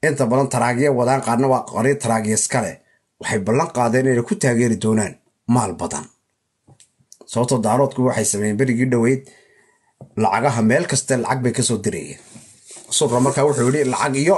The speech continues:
dhalinyarba waa ni garab galaynaa." Weligood lama arag Isa-, Isaaq oo ooyaya. Isaaq waxay odhan jireen, "Dowladdii Siyaad Barre jabinay, wixii been bay noqotay. Dowladdii Siyaad Barre Soomaaliya oo dhan baa ku kacday."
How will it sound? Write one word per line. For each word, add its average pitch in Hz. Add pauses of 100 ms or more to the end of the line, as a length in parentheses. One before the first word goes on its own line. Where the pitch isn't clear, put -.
dhalinyarba 165 (720)
waa 123
ni 123
garab 117
galaynaa." 107 (680)
Weligood 165
lama 147
arag 131
Isa-, 147
Isaaq 139
oo 135
ooyaya. 110 (560)
Isaaq 143
waxay 170
odhan 175
jireen, 147
"Dowladdii 180
Siyaad 160
Barre 139
jabinay, 107
wixii 143
been 139
bay 127
noqotay. - (480)
Dowladdii 143
Siyaad 139
Barre 135
Soomaaliya 123
oo 160
dhan 160
baa 143
ku 117
kacday." -